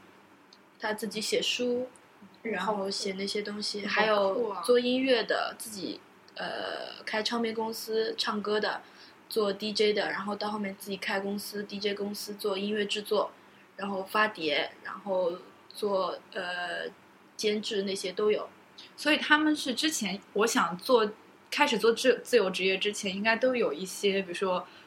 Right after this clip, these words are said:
Speaker 2: 客户的这种接洽啊什么，或者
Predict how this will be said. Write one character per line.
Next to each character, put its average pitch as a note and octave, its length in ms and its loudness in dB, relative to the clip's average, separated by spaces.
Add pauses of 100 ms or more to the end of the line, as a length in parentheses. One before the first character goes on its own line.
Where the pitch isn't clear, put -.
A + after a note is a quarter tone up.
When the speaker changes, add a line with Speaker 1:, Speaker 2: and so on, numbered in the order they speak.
(160)
Speaker 2:
客 - 320 4
户 G#3+ 260 2
的 D3+ 460 -2
这 - 100 -8
种 E3 200 -8
接 G#3+ 240 2
洽 G#3+ 260 0
啊 E3 320 2
什 - 160 -10
么， D#3 180 -18
或 G3+ 80 -8
者 E3+ 140 -4